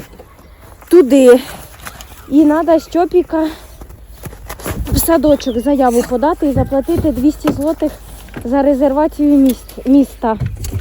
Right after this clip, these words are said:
Стій, Баді, стій. В общем-то, ми їдемо це робити. Їду по Колі і будемо цим займатися. Так, ми вже вдома. Ситуація непроста.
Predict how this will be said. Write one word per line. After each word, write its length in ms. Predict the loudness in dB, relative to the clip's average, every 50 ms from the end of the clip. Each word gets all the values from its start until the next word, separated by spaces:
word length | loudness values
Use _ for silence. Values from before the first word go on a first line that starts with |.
| -10 -12 -20 -20 -20 -20 -20 -20 -12
Стій, 220 | 0 2 2 2
Баді, 340 | 4 2 0 0 -2 -8 -10 -6
стій. 300 | 0 2 2 2 2 -2 -10 -20 -20 -20 -20 -20 -20 -20 -20 -20 -20 -20 -20 -20 -20 -20 -20 -20 -20 -20 -20 -20 -20 -20 -20 -20 -12 2
В 40 | 4
общем-то, 440 | 4 4 4 4 4 4 6 6 6
ми 140 | 8 8 8
їдемо 260 | 8 8 6 6 4
це 180 | 2 0 0 0
робити. 340 | -2 -4 -6 -10 -12 -16 -20 -20 -20 -20 -20 -20 -20 -20 -20 -20 -20 -20 -20 -20 -20 -20 -12 -4
Їду 280 | 0 0 2 2 2 0
по 120 | 0 -2
Колі 280 | 2 2 2 2 2 0
і 40 |
будемо 300 | 0 0 0 2 2 2
цим 200 | 2 0 -2 -2
займатися. 600 | 0 0 0 -2 -2 -4 -8 -12 -16 -18 -18 -18 -18 -20 -20 -20 -20 _ -20 -20 _ _ -20 _ _ _ _ _ _ _ _ _ _ _ _ _
Так, 300 | -2 -2 -2 -2 -4 -12 -14 -16 -18 -20 -20 -20 -8 -4
ми 180 | -2 0 0
вже 180 | -2 -2 -4 -6
вдома. 460 | -4 -2 -2 0 0 0 -2 -4 -6 -8 -12 _ _ _ _ _ _ _ _ _ _ _ _ _ _ _ _ _ _ _ _ -20 -20 -20 _ _ _ _ _ -18
Ситуація 920 | -8 -6 -4 0 0 2 2 2 0 -2 -2 -2 0 0 0 0 -2 -4
непроста. 600 | -4 -2 -2 -2 -4 -10 -14 -14 -12 -14 -14 -14